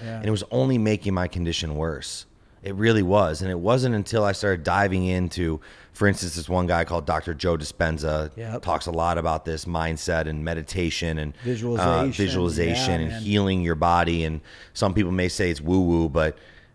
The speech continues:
Speaker 2: damn, it, it really helped me and something I consistently do because I started changing the questions and narrative and conversations in my head.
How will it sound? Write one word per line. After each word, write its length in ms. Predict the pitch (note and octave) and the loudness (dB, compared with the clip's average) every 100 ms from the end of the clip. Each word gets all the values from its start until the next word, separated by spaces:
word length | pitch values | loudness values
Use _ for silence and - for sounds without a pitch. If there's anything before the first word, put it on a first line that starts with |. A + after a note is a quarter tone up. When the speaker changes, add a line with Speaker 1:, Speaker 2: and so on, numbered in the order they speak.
| - - E2+ | -20 -14 -4
Speaker 2:
damn, 340 | F2+ F2+ E2 | 0 2 0
it, 120 | D#2 - | -2 -4
it 160 | F2 | -6
really 380 | D2 G2 G#2 F#2+ | 0 6 8 8
helped 240 | F2 E2+ | 4 0
me 180 | E2 F2 | 0 0
and 100 | D#2+ | 0
something 300 | - F#2 F2 | -2 -2 -2
I 80 | D#2 | -4
consistently 680 | - E2 - F#2+ F#2 E2+ D#2+ | -4 -6 -2 -2 -2 -2 -2
do 300 | E2 B2 A2+ | 2 4 4
because 320 | F2 G2 F2 | 2 0 0
I 60 | |
started 360 | F2 A#2 A2+ G#2 | 0 2 2 0
changing 580 | - - G2+ G2+ F2+ F2+ | 0 0 2 2 2 -2
the 60 | |
questions 720 | D#2+ - F2 - - E2+ E2 D#2+ | -2 0 0 0 -2 -2 -2 -4
and 280 | D#2+ D#2+ D2 - - | -2 -2 -6 -14 -4
narrative 640 | F2 F2+ F2 E2+ E2 D2+ - | 4 6 8 6 4 0 -6
and 360 | E2 D#2+ D#2 | -4 -2 -2
conversations 640 | - G2 E2 - E2+ F2 D2+ | -2 -2 0 -2 -2 -2 -4
in 80 | D#2+ | -2
my 140 | D#2 | -2
head. 420 | D2+ D#2 D#2+ G#2 | 0 0 -2 -4